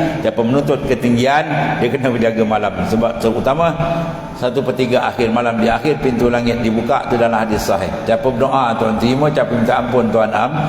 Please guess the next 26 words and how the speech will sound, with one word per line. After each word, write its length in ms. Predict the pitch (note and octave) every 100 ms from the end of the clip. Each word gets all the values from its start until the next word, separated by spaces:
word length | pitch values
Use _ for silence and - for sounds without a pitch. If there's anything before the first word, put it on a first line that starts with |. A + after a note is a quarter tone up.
| - -
ampun. 400 | G#2+ G#2+ G2+ F#2 F#2
Itu 240 | - A#2
saat-saat 720 | - G#2+ G#2+ - A2+ A2 A2
yang 160 | G#2 G#2+
sangat 320 | G#2+ G#2+ - -
penting 480 | G2 F2 G2 F2 F2
dan 160 | G2+
saatul 560 | G#2 G#2 E2 G2 G2+ F#2+ G#2+
ijabah, 400 | G2 A#2 A#2 C3+ - A#2 A#2 -
makbul 400 | A2 - G#2+ G2+
doa. 320 | F2+ F#2 G2+ - - - - - -
Kemudian 320 | F#2+ B2 C3
matan 320 | A2+ A2 G#2+
yang 160 | G#2 F#2+
ketiga 320 | A2 G3 F#2+
belas, 240 | A2+ A#2+ G#2+
kaifa 320 | A2+ A2 G#2+
yashruku 560 | G#2 G#2+ G#2+ G2 - G2 -
qalbun. 400 | A#2 A#2 C#3+ D3
Ini 240 | C#3+ A2
empat 320 | G#2 A2+ A2+
kaifa 320 | A2+ G#2 B2 A#2+
yang 240 | A2 G2+
masyhur 320 | G#2+ - A2+
dalam 240 | G#2 G2 F#2+
hikam. 240 | F2